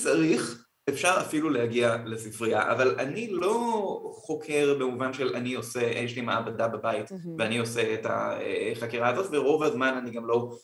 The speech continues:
Speaker 1: יוצא ומתשאל, אה, אישים. זה פשוט עניין של למצוא את המידע ולספר אותו באופן מעניין. זה לא מידע שאף אחד אחר לא יכול להגיע אליו, זה קצת יותר מהחקירה הבסיסית בגוגל.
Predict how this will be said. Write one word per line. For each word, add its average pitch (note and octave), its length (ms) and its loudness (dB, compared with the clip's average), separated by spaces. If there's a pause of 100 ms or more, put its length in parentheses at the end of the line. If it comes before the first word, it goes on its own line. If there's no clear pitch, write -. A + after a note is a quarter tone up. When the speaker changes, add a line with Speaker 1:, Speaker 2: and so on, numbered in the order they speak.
(200)
Speaker 1:
יוצא A#2 580 4
ומתשאל, A2+ 1120 0
אה, A#2 440 4
אישים. B2 480 -4 (380)
זה C#3+ 140 2
פשוט G3 160 -4
עניין G3 180 0
של F#3+ 140 0
למצוא C#3+ 340 0
את D#3+ 80 -2
המידע C3+ 340 0 (440)
ולספר G#2+ 840 0
אותו B2+ 260 2
באופן A2+ 640 0
מעניין. G#2+ 520 -2
זה A2+ 100 -4
לא C3+ 100 0
מידע C#3 260 -2
שאף - 720 -4
אחד A#2 180 -2
אחר A2 200 -4
לא A2+ 220 2
יכול G#2+ 300 0
להגיע G#2+ 300 -2
אליו, F2 280 -4
זה E3 100 -8
קצת - 280 -4
יותר A#2+ 220 -6
מהחקירה A2+ 920 -4
הבסיסית G#2+ 960 -8
בגוגל. G2+ 280 -8